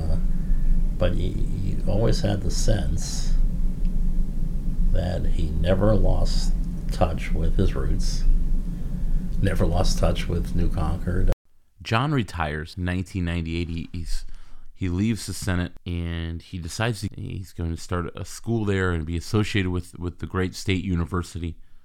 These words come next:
Speaker 2: But he's got something else going on. We talked to Herb, uh, about Annie Glenn, who he knew well, as, um, and he, you know, Annie's pretty funny. But John decides, and he's working on this for years,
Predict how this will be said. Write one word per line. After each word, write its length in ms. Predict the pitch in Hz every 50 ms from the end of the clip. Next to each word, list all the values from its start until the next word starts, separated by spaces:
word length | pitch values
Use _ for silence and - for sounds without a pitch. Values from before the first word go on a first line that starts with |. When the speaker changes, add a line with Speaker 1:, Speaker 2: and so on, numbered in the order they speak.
| - - - - - _ - - - - -
Speaker 2:
But 120 | - 101 101
he's 100 | 92 -
got 240 | - 139 160 - -
something 320 | - 156 139 123 113 101
else 220 | 98 107 113 -
going 300 | - - 82 73 73 67
on. 140 | 67 64 - -
We 120 | 92 90
talked 300 | - - 107 117 - -
to 100 | - 87
Herb, 380 | 78 92 95 95 92 85 76 - - - - - - - - - _ - - - - - - _ _ -
uh, 160 | - - - - -
about 380 | - 87 80 92 92 90 - -
Annie 320 | 95 98 104 113 117 101
Glenn, 320 | 80 - 82 85 78 78 78
who 140 | 80 80
he 240 | 78 76 85 95 92
knew 180 | 92 92 90 87
well, 320 | 85 87 85 85 85 82
as, 240 | 82 80 - - 85 85 - - - _ - - - - - - - -
um, 400 | 87 85 85 90 90 - - - -
and 140 | - 85 78
he, 140 | 82 82 78 - - - - - -
you 140 | - 82 80
know, 60 | 78 -
Annie's 460 | - 87 87 92 87 85 - - - - - -
pretty 180 | - 139 139
funny. 440 | 110 62 - 95 90 87 85 - - - - - - - - - - - _ - - _ _ _ - - - -
But 120 | - 95
John 340 | - - 104 101 113 135 143
decides, 680 | 131 110 - - - 95 92 92 90 90 85 - - - -
and 100 | 85 87
he's 140 | 80 76
working 340 | 82 87 101 117 - - 98
on 100 | 92 87
this 120 | 87 82 -
for 180 | - - 87
years, 500 | 85 80 85 104 110 104 98 87 - -